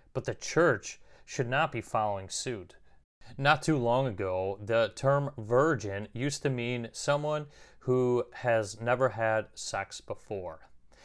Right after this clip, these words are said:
But now our current culture is even changing our terms. They're, they're changing what our terms mean. Virgin, now in current culture, means anyone that has not had sex with penetration.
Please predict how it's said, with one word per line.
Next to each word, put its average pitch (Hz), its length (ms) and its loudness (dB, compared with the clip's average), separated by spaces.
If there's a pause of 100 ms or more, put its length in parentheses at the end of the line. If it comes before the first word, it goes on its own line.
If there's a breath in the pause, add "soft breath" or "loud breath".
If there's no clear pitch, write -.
(160 loud breath)
But 135 80 -2
now 202 200 4
our 185 100 8
current - 380 2
culture 135 640 -2 (300 soft breath)
is 123 220 0
even 147 380 0 (140 soft breath)
changing 135 540 0
our 110 240 2
terms. 95 680 -4 (240 soft breath)
They're, 123 220 0
they're 123 120 0
changing 180 400 0
what 160 140 4
our 139 120 6
terms 127 440 -2
mean. 113 380 -4 (440 loud breath)
Virgin, 127 640 4 (200 loud breath)
now 127 260 6
in 127 60 2
current 120 320 0
culture, 127 580 0 (240 loud breath)
means 131 220 0
anyone 135 580 4
that 117 140 2
has 117 240 -2
not 131 320 0
had 117 440 0
sex - 520 -4
with 120 240 -4
penetration. 107 800 -6